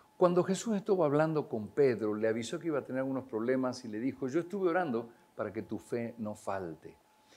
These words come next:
Es tremendo cómo la Biblia nos enseña que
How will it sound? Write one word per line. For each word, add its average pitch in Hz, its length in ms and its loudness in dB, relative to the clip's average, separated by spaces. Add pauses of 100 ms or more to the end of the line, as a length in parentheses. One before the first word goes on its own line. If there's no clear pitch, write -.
(180)
Es 202 140 0
tremendo 220 380 4
cómo 185 200 -6
la 131 120 0
Biblia 135 400 -6
nos 120 240 -8
enseña 113 680 -6 (420)
que 143 340 0